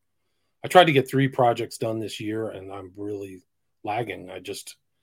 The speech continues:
have so many family things and distractions and stuff like that, but I'm almost finished with my most recent book. I just have to just hammer it out, but, uh, that should be out shortly by the end of the month. It's August tenth right now.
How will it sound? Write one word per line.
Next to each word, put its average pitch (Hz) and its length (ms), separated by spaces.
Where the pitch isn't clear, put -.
have 117 120
so 143 160
many 120 260
family 107 320
things 98 260
and 92 100
distractions 95 720
and 92 120
stuff - 180
like 95 160
that, 98 260
but - 120
I'm 117 100
almost 156 360
finished 113 260
with 95 100
my 95 120
most 98 340
recent 92 380
book. 92 280
I 95 40
just - 140
have 90 160
to - 80
just - 180
hammer 95 320
it - 80
out, 90 340
but, - 220
uh, - 220
that 117 140
should 113 120
be 92 120
out 92 160
shortly 98 320
by 87 180
the 90 120
end 87 120
of 87 80
the - 60
month. 90 260
It's 87 140
August - 500
tenth - 220
right - 160
now. 95 220